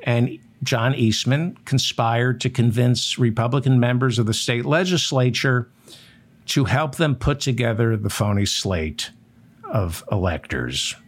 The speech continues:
That's a picture of Mike Pence. I'm gonna get to him in a second. I jumped the gun. I couldn't wait. This is my new picture of, uh, Mike Pence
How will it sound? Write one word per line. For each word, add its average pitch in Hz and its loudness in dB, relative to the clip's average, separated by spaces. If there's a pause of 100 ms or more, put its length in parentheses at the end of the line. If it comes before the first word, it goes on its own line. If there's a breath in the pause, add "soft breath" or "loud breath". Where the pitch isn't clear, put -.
(160)
That's - -2
a - -6
picture - -2
of 80 -4
Mike 78 -6
Pence. 76 -4
I'm 80 -6
gonna 76 -6
get 76 -6
to - -6
him 82 -4
in 73 -4
a 73 -6
second. 71 -4
I 67 -4
jumped 76 -6
the - -4
gun. 73 -4 (320 loud breath)
I 127 -2
couldn't 113 0
wait. 90 -4 (1200 loud breath)
This 139 2
is 117 0
my 107 4
new 101 2
picture 98 -2 (680 loud breath)
of, 90 -4
uh, 80 -4
Mike 82 -4
Pence - -4